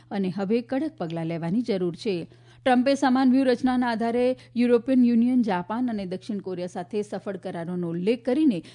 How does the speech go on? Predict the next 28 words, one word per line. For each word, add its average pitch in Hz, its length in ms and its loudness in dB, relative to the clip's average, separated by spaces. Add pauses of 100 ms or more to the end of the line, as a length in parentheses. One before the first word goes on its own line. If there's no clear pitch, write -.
(120)
રાષ્ટ્રીય 226 400 -2
સુરક્ષા 254 500 -4
અને 240 140 -4
આર્થિક 214 440 -8
લાભના 185 400 -4
સાધન 185 400 -4
તરીકે 214 540 0 (200)
ટેરિફનો 226 460 -2
બચાવ 175 340 -8
કર્યો 175 260 -8
હતો. 185 400 -6 (240)
તેમણે 214 220 -2
વધુમાં 185 380 -4
જણાવ્યું 175 400 -6
હતું 208 180 -10
કે 208 140 -6
ટેરિફથી 226 600 -4 (220)
અમેરિકામાં 202 600 -2 (180)
અબજો 214 380 0
ડોલરો 175 380 -4
આવ્યા 185 300 -4
છે 269 320 -4 (180)
અને 202 320 -4 (160)
રાષ્ટ્રીય 254 400 -2
દેવું 214 340 -2
ઘટાડવામાં 196 600 -6
મદદ 185 320 -8
મળશે. 185 540 -8